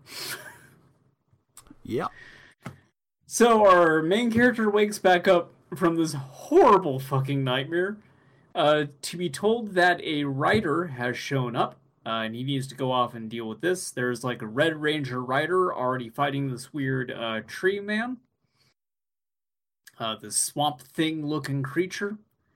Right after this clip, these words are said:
Speaker 1: Uh, and our rider joins in the fight, and they defeat it, but none of them notice that when it is destroyed, a weird little, like, beetle thing sprouts out of the remains of the head and, like,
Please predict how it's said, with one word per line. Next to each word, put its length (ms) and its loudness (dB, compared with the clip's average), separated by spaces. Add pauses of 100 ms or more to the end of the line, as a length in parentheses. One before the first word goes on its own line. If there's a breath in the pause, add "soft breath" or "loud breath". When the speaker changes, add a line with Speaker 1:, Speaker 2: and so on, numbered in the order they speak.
(760)
Speaker 1:
Uh, 380 -14 (120)
and 240 -8
our 360 2
rider 400 0
joins 320 -4
in 80 -10
the 100 -10
fight, 320 0
and 160 -8
they 100 -6
defeat 320 -6
it, 180 2
but 120 -4
none 220 0
of 80 -4
them 160 -2
notice 360 -2
that 180 -2
when 260 -4
it 180 -6
is 220 -8
destroyed, 560 0
a 100 -8
weird 380 -4
little, 280 0
like, 360 -4 (720)
beetle 540 -2
thing 540 -6
sprouts 600 -2
out 220 -4
of 60 -12
the 120 -8
remains 340 -6
of 60 -14
the 80 -10
head 320 -6
and, 220 -10
like, 280 -8